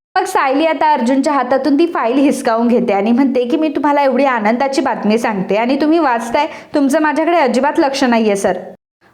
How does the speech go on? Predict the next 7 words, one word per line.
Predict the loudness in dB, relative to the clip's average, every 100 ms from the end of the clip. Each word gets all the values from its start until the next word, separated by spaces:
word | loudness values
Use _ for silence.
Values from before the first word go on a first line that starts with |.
| -6
अर्जुन | -6 -2 0
सायलीला | 0 -2 0 2 2
म्हणतो | 0 0 0 0
की |
"मिसेस | -2 -2 -2 -2
सायली, | 0 0 0
त्या | 0 -2